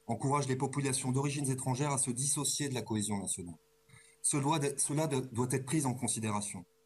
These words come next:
Face à de telles positions, nous aimerions comprendre pourquoi la mairie de Paris persiste à soutenir des associations dont les propos font polémique. La mairie de Péri-, de Paris doit au contraire faire preuve de fermeté et de cohérence.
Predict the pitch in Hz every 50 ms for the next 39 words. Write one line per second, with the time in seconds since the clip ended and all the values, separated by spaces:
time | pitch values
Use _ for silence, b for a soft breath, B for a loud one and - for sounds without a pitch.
0 | _ - - 147 147 - 165 143 139 131 - 175 - - 156 143 127 127 - -
1 | 175 180 180 147 123 117 139 139 139 139 135 143 139 131 - 147 139 - - 160
2 | 170 156 - 143 131 - - 165 160 151 131 127 123 117 113 107 - - 110 107
3 | 120 135 127 - 127 127 - - 143 - - 120 104 - 135 127 - 135 131 131
4 | 110 110 107 113 113 - 127 113 - - 120 110 - - 147 156 147 B B B
5 | B B B B 123 127 135 131 131 - 156 143 - 160 156 139 - - 117 104
6 | - 113 104 101 95 95 87 - - - _ _ _ _ _ _ _ _ _ _
7 | _ _ _ _ _ - 113 120 135 143 143 147 143 147 - 143 139 143 143 -
8 | - - - 127 131 131 143 139 139 156 151 135 127 135 147 143 135 123 135 156
9 | 139 147 - 165 165 - - - 139 131 - - - 143 127 117 113 107 104 -
10 | - 156 147 139 131 127 127 - 139 139 139 - B B B B 113 113 113 120
11 | 120 - 135 135 131 131 113 123 123 110 - - -